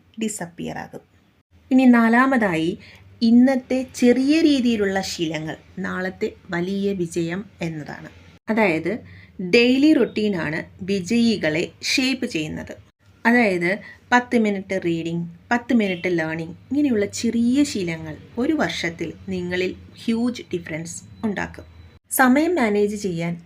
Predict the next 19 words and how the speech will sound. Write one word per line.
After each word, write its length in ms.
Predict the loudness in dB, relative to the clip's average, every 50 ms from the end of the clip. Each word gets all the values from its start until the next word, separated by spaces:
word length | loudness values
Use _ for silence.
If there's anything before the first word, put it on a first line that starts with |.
| -18 -10
ചെറിയ 360 | -6 -2 -2 0 0 0 0
റൂൾസ് 440 | 0 0 -2 -4 -6 -6 -8 -10 -10 -12 -12 _ _ -2
പാലിക്കുക. 540 | -2 0 0 -2 -4 -8 -10 -12 -12 -12 -14 _ _ _ _ _ 4 6
Consistency 840 | 8 8 6 6 2 -2 -2 0 0 2 2 2 2 0 0 0 0 0 0 0
is 100 | 0 0 0 -2 -6 -6 -4 0 2
more 200 | 4 4 2 2 0 -2
powerful 420 | -2 -2 -2 -4 -6 -6 -6 -6 -4 -4 -4
than 140 | -6 -6 -8 -14 -16 -20 -12 -10
motivation. 580 | -8 -8 -8 -8 -8 -8 -8 -10 -10 -12 -14 -14 -16 _ _ _ 2
അഞ്ചാമതായി, 800 | 4 4 6 6 4 4 2 2 0 0 0 0 -2 -4 -4 -8 -12 -18 -20 -20 -14 -8 -2
നിങ്ങൾ 280 | 0 2 2 4 2
മറ്റൊരാളുമായി 1000 | 2 2 2 2 0 0 2 4 4 4 4 4 4 2 0 0 -2 -2 -4 -4 0 0
ഒരിക്കലും 520 | 2 2 0 0 0 0 0 0 -2 -6 -10 -10 -4 0
കമ്പാരിസൺ 840 | 0 2 2 0 2 2 4 4 4 4 2 0 -2 -2 -4 -4 -4
ചെയ്യരുത്. 460 | -4 -4 -4 -4 -6 -8 -10 -12 -14 -16 -18 _ _ -10 -2 2
നിങ്ങളുടെ 480 | 4 6 6 6 6 6 6 6 4 4
യാത്രകൾ, 760 | 4 2 2 0 -2 -4 -6 -6 -4 -2 -2 -2 -2 -4 -6 -12 -18 -16 -6 2
നിങ്ങളുടെ 540 | 6 6 8 8 6 6 4 2 2 2 0
സ്പീഡ്, 720 | 0 0 -4 -8 -6 -6 -4 -4 -2 -2 0 0 -2 -2